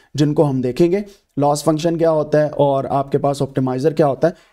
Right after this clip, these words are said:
इनको भी हम स्टडी करेंगे, but जब हम कोडिंग की तरफ मूव करेंगे। अभी के लिए आपको समझ आनी चाहिए कि ये चार हमारे पास की टर्म्स हैं, ठीक है जी।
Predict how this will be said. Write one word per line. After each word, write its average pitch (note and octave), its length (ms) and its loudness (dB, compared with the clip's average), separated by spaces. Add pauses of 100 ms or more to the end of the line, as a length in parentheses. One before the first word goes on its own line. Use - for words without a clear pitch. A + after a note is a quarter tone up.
इनको F3+ 240 4
भी D#3 100 0
हम C#3+ 100 -2
स्टडी C3+ 300 -2
करेंगे, D3 320 -2
but C3+ 160 0
जब C3+ 220 -2
हम F3+ 180 -2 (220)
कोडिंग D#3+ 320 2
की D3+ 100 -2
तरफ C3+ 320 -2
मूव C3+ 260 -2
करेंगे। A2 340 -6 (360)
अभी F3 160 2
के A#3+ 80 4
लिए G#3+ 160 4
आपको G3 220 4
समझ E3 280 2
आनी C#3+ 160 0
चाहिए C#3 240 0
कि D3+ 100 0
ये D3+ 100 0
चार C#3 320 2
हमारे B2+ 240 -2
पास D3+ 220 0
की B2+ 160 -2
टर्म्स G#2 320 -8
हैं, G2 100 -12 (1000)
ठीक C#3+ 140 2
है F3 60 6
जी। G3 160 2